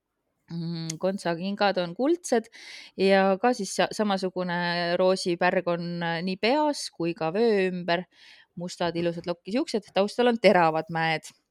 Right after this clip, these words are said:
Mm, ja mõlema, äh, taustataevas on sihuke kollane. Ja kassitarul on jõukaart, äh, sihuke kas, kas haigutav hiir või, või kräunatav hiir, iga-,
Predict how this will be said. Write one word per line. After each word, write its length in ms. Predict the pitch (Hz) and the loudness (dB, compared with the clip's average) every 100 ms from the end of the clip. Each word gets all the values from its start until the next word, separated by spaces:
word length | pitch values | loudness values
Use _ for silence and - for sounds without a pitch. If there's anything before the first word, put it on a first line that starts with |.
| _ | _
Mm, 300 | 175 170 165 - | -12 -10 -10 -6
ja 340 | 170 165 165 - | -2 0 0 -2
mõlema, 720 | - 220 208 165 160 160 160 160 _ _ _ _ - | 0 4 4 4 -2 -2 -2 -4 _ _ _ _ -12
äh, 360 | 160 160 160 156 - | -8 -6 -6 -8 -2
taustataevas 680 | 185 202 170 170 175 160 156 | 0 0 0 2 2 0 -6
on 80 | 156 | -14
sihuke 220 | - 156 | -12 -4
kollane. 420 | 180 170 156 160 - - - - | 0 2 2 -2 -10 -18 -18 -6
Ja 80 | 214 | 4
kassitarul 720 | 311 466 415 370 349 339 349 - - - - | 4 6 6 6 8 8 4 0 -18 -16 2
on 560 | 202 208 202 196 190 185 | 4 4 2 0 0 4
jõukaart, 800 | 196 240 233 202 196 190 _ - | 8 8 8 8 6 4 _ 4
äh, 160 | 180 180 | 4 4
sihuke 300 | 185 - 175 | 2 -2 0
kas, 300 | 185 - - - _ _ - | -2 -4 -14 -18 _ _ -20
kas 140 | - | 2
haigutav 600 | 214 311 392 403 - 247 | 8 8 8 4 6 4
hiir 540 | 247 262 269 254 247 214 | 4 4 6 6 4 4
või, 400 | 190 190 196 180 | 4 6 8 6
või 180 | 180 185 | 6 4
kräunatav 680 | 254 285 311 254 277 269 208 | 6 6 8 6 6 4 6
hiir, 200 | 220 196 | 6 6
iga-, 240 | 214 | 6